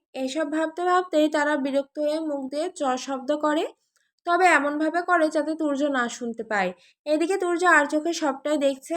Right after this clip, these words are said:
তারার আড়ালে। তারা যেভাবে শরীর চুলকাচ্ছে তা দেখে বেশ মজা পাচ্ছে সে। বুঝুক এবার কেমন লাগে। সে যদি এসব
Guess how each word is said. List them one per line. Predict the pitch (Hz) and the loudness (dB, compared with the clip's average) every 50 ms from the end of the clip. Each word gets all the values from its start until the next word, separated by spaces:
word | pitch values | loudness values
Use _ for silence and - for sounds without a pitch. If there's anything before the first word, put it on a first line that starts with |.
| 339 - | -6 -2
তারার | 311 269 247 247 254 254 | 0 2 2 4 4 4
আড়ালে। | 254 254 254 262 269 269 277 302 415 - _ _ _ _ _ _ _ | 4 4 4 4 2 2 2 0 -2 -2 _ _ _ _ _ _ _
তারা | 359 349 359 370 349 | 0 4 4 4 6
যেভাবে | 302 311 294 294 311 320 320 359 | 6 4 4 4 2 2 2 0
শরীর | 370 - 320 294 285 294 294 | -2 -2 -2 -2 -2 -2 -6
চুলকাচ্ছে | 294 - 339 330 339 370 381 392 392 320 302 285 | -6 -6 -6 -4 -2 -2 -4 -2 0 0 -2 0
তা | 294 302 277 269 | 2 2 2 2
দেখে | 262 285 277 311 285 | 2 2 0 0 -2
বেশ | 302 320 320 - 285 | -2 -4 -4 -4 -2
মজা | 262 240 233 226 233 | -2 0 0 0 0
পাচ্ছে | 233 220 220 220 - - 240 | 0 -2 -4 -4 -6 -8 -8
সে। | 233 - - 220 190 185 185 - _ _ _ _ _ _ 269 | -8 -6 -4 -4 -4 -4 -4 -8 _ _ _ _ _ _ -2
বুঝুক | 285 302 302 320 349 349 | 0 0 2 2 0 4
এবার | 349 330 311 330 349 370 | 2 4 4 4 2 2
কেমন | 370 339 294 277 277 277 | 2 2 2 2 2 0
লাগে। | 285 285 285 277 269 277 330 370 440 | 2 2 2 2 2 0 -2 -2 -4
সে | - - 320 | -4 -4 -4
যদি | 277 269 285 269 311 302 | -2 -2 -2 0 0 0
এসব | 302 302 320 339 | 0 0 -2 -4